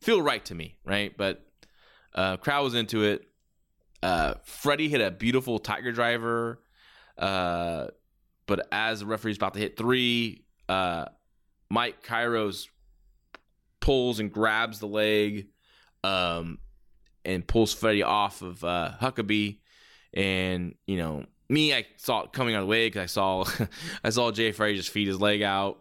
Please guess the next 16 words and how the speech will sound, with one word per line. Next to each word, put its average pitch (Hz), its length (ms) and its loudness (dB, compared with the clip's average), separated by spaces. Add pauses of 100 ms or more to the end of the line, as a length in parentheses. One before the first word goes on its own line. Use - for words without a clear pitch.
like, 87 240 0
"Hey, 139 240 2
grab 135 300 0
this, 131 180 2
grab 113 280 0
this." 113 600 2
And, 92 340 -2
uh, 90 380 0 (680)
and, 85 440 -4 (120)
but, 113 200 2
you 151 60 2
know, 120 60 2
the 107 60 2
crowd 135 280 -2
bought 95 220 0
it. 107 140 0